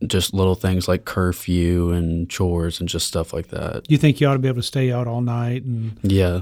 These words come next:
Speaker 2: not come home and do what you wanna do? And
Speaker 1: Yes, sir.
Speaker 2: and then when they'd say, <laughs> then when they'd say, "No, you have to mow the yard and do all that stuff," you're going, "No,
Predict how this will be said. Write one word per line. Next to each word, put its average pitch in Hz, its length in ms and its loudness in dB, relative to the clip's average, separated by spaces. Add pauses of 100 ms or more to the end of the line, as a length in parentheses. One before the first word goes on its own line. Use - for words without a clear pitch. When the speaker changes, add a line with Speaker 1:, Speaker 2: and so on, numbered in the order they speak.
Speaker 2:
not 143 240 0
come 143 180 2
home 123 360 0
and 123 80 -2
do 127 100 0
what 131 180 0
you 131 60 -4
wanna 127 220 0
do? 123 400 0
And 113 160 0
Speaker 1:
Yes, 90 240 2
sir. 87 320 -2
Speaker 2:
and 147 180 6
then 160 140 8
when 143 140 6
they'd 131 220 2
say, 143 360 0 (300)
<laughs> - 300 0
then 208 200 10
when 196 140 4
they'd - 200 -8
say, - 160 -2
"No, 143 200 -2
you 151 160 0
have 139 120 0
to 139 160 0 (400)
mow 160 220 10
the 170 100 10
yard 147 460 8
and 143 80 4
do 143 100 4
all 135 120 2
that 139 100 -6
stuff," 143 260 0
you're 135 80 -4
going, 139 200 2
"No, 139 100 2